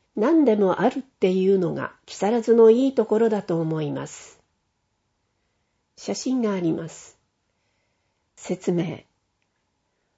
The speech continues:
手塚治虫さんの胸までの写真です。後ろの壁に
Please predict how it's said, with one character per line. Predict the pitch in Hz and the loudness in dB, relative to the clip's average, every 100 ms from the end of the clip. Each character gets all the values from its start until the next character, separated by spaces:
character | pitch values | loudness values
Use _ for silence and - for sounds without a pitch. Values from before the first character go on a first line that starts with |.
| _ - | _ -6
手 | 220 | -4
塚 | 262 269 269 262 | -4 -2 0 0
治 | 262 | 0
虫 | 247 240 | -2 -2
さ | 214 | -2
ん | 208 | -2
の | 196 185 | -2 0
胸 | 202 285 | 2 4
ま | 277 | 2
で | 220 | 0
の | 165 147 | -2 -4
写 | - | -8
真 | - - 143 143 | -12 -12 -12 -10
で | - | -14
す。 | - - - _ _ _ _ _ _ _ _ _ _ _ _ _ - | -16 -20 -20 _ _ _ _ _ _ _ _ _ _ _ _ _ -12
後 | - 277 277 | -6 0 2
ろ | |
の | 254 | 0
壁 | 240 208 202 | -2 -4 -2
に | 185 175 | 0 -2